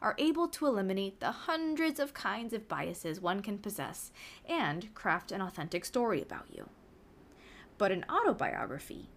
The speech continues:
in my opinion, is so much more intimate and fascinating. It's the culmination of one's thoughts, feelings, experiences, sometimes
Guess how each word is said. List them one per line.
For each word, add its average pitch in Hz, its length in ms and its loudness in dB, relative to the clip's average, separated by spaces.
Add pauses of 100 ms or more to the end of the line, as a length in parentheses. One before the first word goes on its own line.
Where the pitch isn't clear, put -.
(280)
in 175 100 0
my 214 160 4
opinion, 143 600 -4 (380)
is 220 160 -2
so 311 300 2
much 392 260 0
more 302 300 0
intimate 190 480 -2 (380)
and 175 120 -4
fascinating. - 680 0 (840)
It's - 180 -4
the 254 80 0
culmination 285 800 2
of 190 180 -4
one's 185 280 0
thoughts, 240 520 2 (140)
feelings, 277 480 0
experiences, 240 1080 0 (420)
sometimes - 920 0